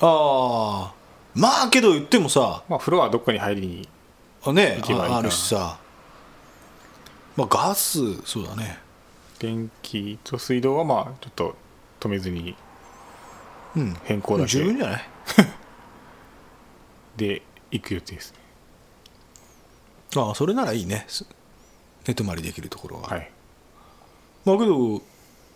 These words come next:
Speaker 1: 収録っつっても、うちまで来るのがあれだね。あ、俺が迎えに行けばいいんだ。
Speaker 2: あ、う-、そう、ど-、どっちでもいいですよ。車はないか。
Speaker 1: うん。車売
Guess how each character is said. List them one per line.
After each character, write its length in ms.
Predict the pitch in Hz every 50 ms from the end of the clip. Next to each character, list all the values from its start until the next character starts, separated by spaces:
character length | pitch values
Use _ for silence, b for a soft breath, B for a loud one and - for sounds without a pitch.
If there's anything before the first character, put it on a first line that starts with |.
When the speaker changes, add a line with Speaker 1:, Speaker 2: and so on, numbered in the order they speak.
| _ _ _ - _ _ _ _ _ _ _ -
Speaker 1:
収 180 | - - 196 190
録 240 | 190 180 - 185
っ 60 | 180 175
つ 100 | - -
っ 40 |
て 100 | - 156
も、 80 | 127 117
う 80 | 117 113
ち 100 | - 190
ま 120 | 214 208
で 100 | 160 120
来 80 | - 107
る 80 | 104
の 100 | 95 87
が 80 | 82 82 - - -
あ 60 | -
れ 80 | 101 101
だ 100 | 95 90
ね。 240 | 98 92 80 - - -
あ、 100 | 135 131
俺 140 | 135 185 196
が 40 |
迎 200 | 185 185 185 254
え 40 | 269
に 80 | 269 262
行 60 | 262
け 20 |
ば 80 | 226 135
い 40 | 104
い 20 |
ん 60 | 92
だ。 200 | - - - - - - - - - - - - - - -
Speaker 2:
あ、 80 | - 151
う-、 140 | 123 110 - - - - -
そ 320 | - - - 113 107 107 104
う、 80 | -
ど-、 100 | 113 107 104 101 -
ど 100 | 113 110
っ 40 | 101
ち 120 | - 107
で 60 | 107
も 80 | 101 98
い 20 |
い 40 | 95
で 60 | -
す 40 | -
よ。 80 | - - - - - - - - - - - - - - - - - - - - - - - - - - - - - - - - - - -
車 300 | - 120 123 135 135 131
は 360 | 127 123 120 117 113 113 107
な 120 | 107 113
い 60 | 104 98
か。 60 | - - - - - - - - - - - -
Speaker 1:
う 60 | - 139
ん。 200 | 117 95 85 82 B B B B B B B B B
車 260 | - - 220 262 269
売 100 | 254 190